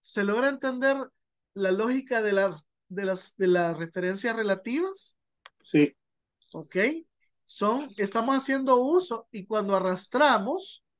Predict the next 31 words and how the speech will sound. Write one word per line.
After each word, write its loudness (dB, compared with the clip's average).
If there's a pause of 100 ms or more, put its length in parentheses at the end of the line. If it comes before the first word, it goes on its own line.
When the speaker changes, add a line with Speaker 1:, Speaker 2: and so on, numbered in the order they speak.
(320)
Speaker 1:
se 0
modifican -2
en -2
base 2
a 4
la, 2
a -4
la, -2 (400)
a 0
la 2
fila -4
en -4
la -2
que -6
se -2
hizo -6
referencia. -6 (440)
Por 2
ejemplo, 0
aquí -6
se 0
hizo -2
en -6
A 2
uno, 2
al 2
arrastrar, 0 (380)
este -4
sería 0
A -6
dos, 0